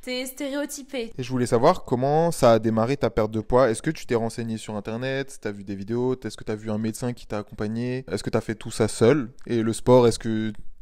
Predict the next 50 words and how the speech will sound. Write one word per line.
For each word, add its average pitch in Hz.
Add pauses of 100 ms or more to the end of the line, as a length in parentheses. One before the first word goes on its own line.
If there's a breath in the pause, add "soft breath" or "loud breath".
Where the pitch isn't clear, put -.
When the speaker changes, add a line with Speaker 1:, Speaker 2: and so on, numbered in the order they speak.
Speaker 2:
t'avais 104
déjà 110
des, 107
des 104
bagages, 113
on 117
va 110
dire, 117
tu -
savais, 110
euh, 104 (120)
quoi 104
faire 82
à -
la 87
salle, 117
par 110
exemple, 110
ou 101
j'en 95
sais 104
rien. 107
Ça 113
s'est 107
passé 107
comment ? 113 (140)
Speaker 1:
Je 202
me 208
suis -
pas 226
du 233
tout -
renseignée. 226 (260)
Genre 226
vraiment, 226
c'était 220
plus 214
ou -
moins 233
du 208
jour 202
au 226
lendemain. 214
Speaker 2:
T'as 139
eu 131
un 127
déclic -
comme 208
ça 214
de 170